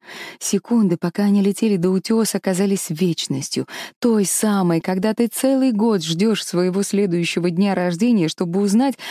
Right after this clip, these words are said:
какой торт приготовят родители. Той самой, когда ты несколько дней чувствуешь,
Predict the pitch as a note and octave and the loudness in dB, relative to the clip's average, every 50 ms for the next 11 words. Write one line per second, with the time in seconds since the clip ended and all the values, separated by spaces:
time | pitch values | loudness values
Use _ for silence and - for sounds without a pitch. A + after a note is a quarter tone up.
0 | - - - - A#3+ A3 - A#3 A3+ G#3+ - - A3 A3+ A#3+ A3+ - - G#3+ F3 | -14 -8 -4 -2 -2 0 2 0 0 0 0 0 0 0 0 -2 -2 -2 -2 0
1 | D#3+ F3+ E3 - F3 E3 E3+ - F3+ D#3+ D#3 C#3+ D3+ B2+ - - - - - _ | 0 -2 0 -2 -2 -2 -2 -2 -2 -4 -2 -2 -4 -6 -6 -8 -10 -10 -10 _
2 | _ _ _ _ _ _ - D#3 D#3+ - - - C#4 D4+ D4 A3+ F3+ F3 E3 - | _ _ _ _ _ _ -8 -6 -4 -4 -2 0 0 2 4 4 2 2 2 0
3 | G3+ G3+ B3 B3+ - C4+ C4+ D4 E4 D#4+ - D#4+ B3+ A#3 C4+ A#3+ A3 C4+ D4+ D#4+ | 0 0 0 0 2 2 2 4 2 2 0 -2 -2 0 0 2 4 4 4 4
4 | C#4+ A3 - - D4 E4 D#4 - - G#3 G#3 G#3 - | 4 2 0 0 2 2 2 0 0 0 0 0 -2